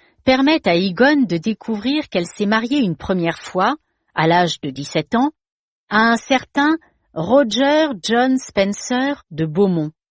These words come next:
tué huit mois plus tard dans un accident de la route. Spencer.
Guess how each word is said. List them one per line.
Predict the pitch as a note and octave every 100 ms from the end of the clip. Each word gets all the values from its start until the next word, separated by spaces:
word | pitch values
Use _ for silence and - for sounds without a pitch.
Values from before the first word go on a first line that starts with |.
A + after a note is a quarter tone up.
| _ _ _ _ _ _
tué | - C4 C4+
huit | A#3+ C#4+
mois | C#4+
plus | - A3+
tard | - C4+ C4
dans | F3+ D#3+
un | E3
accident | G3+ - A3 A3+
de | G#3+
la | E3
route. | C#3+ C3+ - - - _ _ _ _ _ _ _ _ _ _ _ _ _ _ _ _ _ _ -
Spencer. | - - G#3 F#3 - - C3 C3 C3